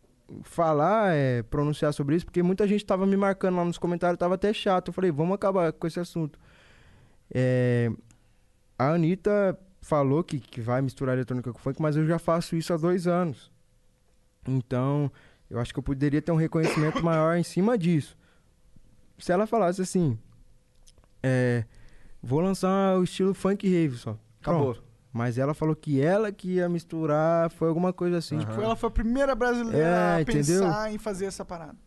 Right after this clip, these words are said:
Speaker 1: Mas, pô, eu fiquei feliz, mano. Do mesmo jeito eu fiquei feliz. Falei, "Caralho, chegou na Anitta."
Speaker 2: É bom porque
Speaker 3: Ah,
Speaker 2: como
Speaker 3: sim.
Speaker 2: chegou
Speaker 1: Chegou
Speaker 2: nela
Speaker 1: na Anitta, no Diplo.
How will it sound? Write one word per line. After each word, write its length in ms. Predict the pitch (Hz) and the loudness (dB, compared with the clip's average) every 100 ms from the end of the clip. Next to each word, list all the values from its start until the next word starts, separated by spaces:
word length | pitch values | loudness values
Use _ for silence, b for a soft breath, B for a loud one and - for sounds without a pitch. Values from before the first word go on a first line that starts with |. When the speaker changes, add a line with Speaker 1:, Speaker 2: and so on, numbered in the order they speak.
| _ | _
Speaker 1:
Mas, 320 | 147 165 190 | 0 2 2
pô, 300 | 185 233 185 127 | 2 2 4 2
eu 80 | |
fiquei 220 | 127 165 175 | 0 0 2
feliz, 400 | 427 403 370 302 | 2 4 4 4
mano. 280 | 165 113 | 2 2
Do 100 | 113 143 | 2 2
mesmo 160 | 190 | 2
jeito 160 | 202 - | 0 -4
eu 20 | |
fiquei 180 | - 220 | -6 -4
feliz. 220 | 214 202 | -2 0
Falei, 220 | 190 185 | 0 0
"Caralho, 440 | - 156 147 147 185 | 0 0 2 2 0
chegou 300 | - 131 160 | -2 -2 0
na 60 | |
Anitta." 320 | 262 247 208 170 | 2 0 2 0
Speaker 2:
É 80 | 170 | 0
bom 340 | 143 165 190 | 0 0 0
porque 260 | 202 175 285 | -4 -2 0
Speaker 3:
Ah, 160 | 330 | 2
Speaker 2:
como 140 | 185 185 | 0 -2
Speaker 3:
sim. 60 | |
Speaker 2:
chegou 360 | 269 269 151 165 | -2 -2 -2 0
Speaker 1:
Chegou 280 | 156 180 165 | 2 2 2
Speaker 2:
nela 60 | 170 | 2
Speaker 1:
na 40 | 190 | 2
Anitta, 260 | 190 196 | 2 2
no 140 | 170 156 | 2 2
Diplo. 420 | 135 196 180 | 0 0 -2